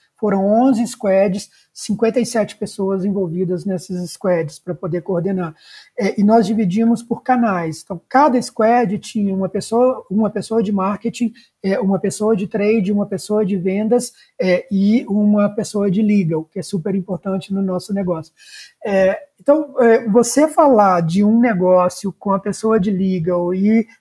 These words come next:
é, a pessoa de vendas aportar, "Olha, como é que isso vai se dar lá na ponta?", é, foi um exercício, é, de reconstrução interna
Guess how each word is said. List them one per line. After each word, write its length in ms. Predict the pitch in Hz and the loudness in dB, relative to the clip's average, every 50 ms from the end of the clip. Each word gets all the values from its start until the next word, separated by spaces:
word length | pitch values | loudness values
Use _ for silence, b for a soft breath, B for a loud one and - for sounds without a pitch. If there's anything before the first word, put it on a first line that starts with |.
| b - | b -2
é, 100 | 220 214 | 0 2
a 120 | - - - | 2 2 2
pessoa 420 | - 208 - - - 214 214 226 | 2 0 0 0 0 2 2 2
de 140 | 185 196 196 | 2 2 0
vendas 420 | 165 190 190 190 190 185 185 170 | 0 0 0 0 0 -2 -2 0
aportar, 480 | 202 202 - 226 190 - - - 214 202 | -2 -2 0 0 -2 -2 -2 -2 0 2
"Olha, 160 | 202 196 202 | 2 2 2
como 220 | - 208 196 220 | 2 2 4 4
é 60 | 262 262 | 4 4
que 100 | - 240 | 2 0
isso 160 | 226 - - | -2 -2 -2
vai 140 | 208 202 196 | -2 -2 -2
se 120 | - 196 | -4 -6
dar 120 | 165 180 | -4 -4
lá 120 | 180 180 170 | -4 -4 -6
na 140 | 165 156 147 | -10 -14 -12
ponta?", 500 | - 196 196 233 254 233 - - 180 B B B B B B B B - | -8 -4 -2 0 0 0 -2 -6 -12 B B B B B B B B -8
é, 400 | - 180 180 180 175 180 185 180 - | -4 -2 0 2 2 2 0 -2 -4
foi 180 | - 214 208 | -4 -2 0
um 120 | 214 220 226 | 0 2 2
exercício, 840 | 214 214 226 - - - - 220 226 254 254 - - - 285 294 B B B B _ - | 2 2 2 0 0 -2 0 2 2 2 2 0 -2 -4 -4 -4 B B B B _ -10
é, 200 | - 202 214 208 | -6 -6 -4 -2
de 120 | 160 208 | 0 0
reconstrução 1040 | 180 156 214 277 269 - 277 294 269 - - 277 254 247 - - 240 240 254 269 269 | 0 2 2 0 0 2 2 2 2 2 0 -2 -2 -2 -2 -2 0 2 2 4 2
interna 720 | 262 247 - - 196 196 208 220 226 233 247 262 254 | 2 0 0 0 0 2 4 4 4 4 2 2 0